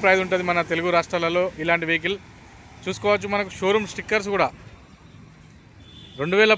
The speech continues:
పదిలో వచ్చిన మారుతి బండ్లకు మీకు మరీ మరీ చెప్తున్నాను, మారుతి వెహికల్స్కి, లో మోడల్ వెహికల్స్కి ఈ విధంగా స్టిక్కరింగ్ ఉంటుందండి. ఆ స్టిక్కరింగ్ అనేది ఒరిజినాలిటీకి ప్రూఫ్. ఒకవేళ ఏమైనా రీప్లేస్‌మెంట్లో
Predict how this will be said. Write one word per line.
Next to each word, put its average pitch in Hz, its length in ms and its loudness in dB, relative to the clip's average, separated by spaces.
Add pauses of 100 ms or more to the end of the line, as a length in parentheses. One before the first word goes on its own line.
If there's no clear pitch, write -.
పదిలో 190 260 4 (880)
వచ్చిన 190 200 -6 (140)
మారుతి 190 380 0
బండ్లకు 190 320 -4
మీకు 175 160 -8
మరీ 175 180 -2
మరీ 190 180 0
చెప్తున్నాను, 185 400 -4 (1600)
మారుతి 208 420 2
వెహికల్స్కి, 220 480 0 (140)
లో 196 80 2 (100)
మోడల్ 214 300 2
వెహికల్స్కి 208 440 -4 (120)
ఈ - 100 -2
విధంగా 196 320 -2
స్టిక్కరింగ్ 208 460 -2
ఉంటుందండి. 190 420 -2 (300)
ఆ 160 40 -6 (100)
స్టిక్కరింగ్ 196 420 -6
అనేది 196 160 -6 (100)
ఒరిజినాలిటీకి 185 640 -4 (240)
ప్రూఫ్. 185 280 -6 (720)
ఒకవేళ 180 280 -2 (100)
ఏమైనా 180 280 -2
రీప్లేస్‌మెంట్లో 185 600 -6